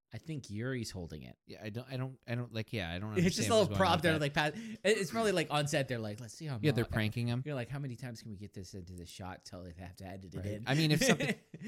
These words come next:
Speaker 2: if a show like Game of Thrones can end up with a Starbucks
Speaker 1: Starbucks,
Speaker 2: coffee
Speaker 1: yeah,
Speaker 2: on the
Speaker 1: yeah.
Speaker 2: table.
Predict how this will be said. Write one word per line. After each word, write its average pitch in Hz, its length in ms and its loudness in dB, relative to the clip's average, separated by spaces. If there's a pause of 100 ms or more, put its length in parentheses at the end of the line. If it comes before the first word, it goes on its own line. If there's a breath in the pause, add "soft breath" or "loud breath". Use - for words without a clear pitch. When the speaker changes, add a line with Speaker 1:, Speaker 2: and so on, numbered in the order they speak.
Speaker 2:
if 160 140 -2
a 165 40 2
show 190 220 4
like 151 220 0
Game 127 200 4
of 113 60 2
Thrones 107 460 4
can 98 340 0
end 104 220 0
up 92 160 -2
with 98 160 -2
a 85 280 -4 (200)
Starbucks - 260 6
Speaker 1:
Starbucks, - 300 4
Speaker 2:
coffee 110 340 4
Speaker 1:
yeah, 101 120 2
Speaker 2:
on 95 80 0
the 95 40 -2
Speaker 1:
yeah. 92 40 -4
Speaker 2:
table. 92 540 0